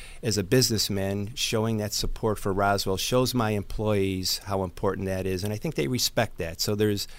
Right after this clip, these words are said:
a variety of reasons, and frankly, if you ask anybody in the community, if they've been touched by cancer,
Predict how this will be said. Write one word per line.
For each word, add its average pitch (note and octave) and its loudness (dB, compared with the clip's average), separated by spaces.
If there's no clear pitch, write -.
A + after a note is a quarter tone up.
a A2+ 0
variety A#2+ 4
of G2+ 2
reasons, G#2+ 2
and A2+ 0
frankly, B2+ 2
if A2+ -2
you A2 2
ask - 0
anybody A#2 2
in G#2 0
the F#2+ -2
community, G2 -2
if G#2 -8
they've G#2+ 0
been G2+ 2
touched - -2
by F#2+ 0
cancer, F#2+ -2